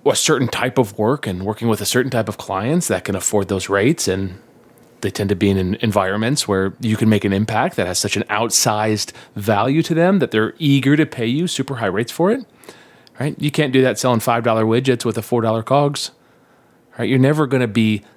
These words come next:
the C M O, the fractional C M O that brings home seven figures from that.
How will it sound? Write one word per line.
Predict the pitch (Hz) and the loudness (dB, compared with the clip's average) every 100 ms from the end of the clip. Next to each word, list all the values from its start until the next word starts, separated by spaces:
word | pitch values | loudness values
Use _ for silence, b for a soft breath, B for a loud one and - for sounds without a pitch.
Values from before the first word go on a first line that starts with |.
| b b _ _ _ | b b _ _ _
the | 120 | -2
C | 110 - 127 | 0 2 4
M | 110 | 4
O, | 98 | 2
the | 104 | 0
fractional | 107 117 - 110 | 0 -2 -2 -4
C | 117 | -4
M | |
O | 104 | -2
that | 101 | -4
brings | 104 104 - | -2 -4 -4
home | 101 | -4
seven | 92 117 104 | -2 -2 -2
figures | 101 107 104 | -4 -6 -6
from | - - | -8 -10
that. | - | -12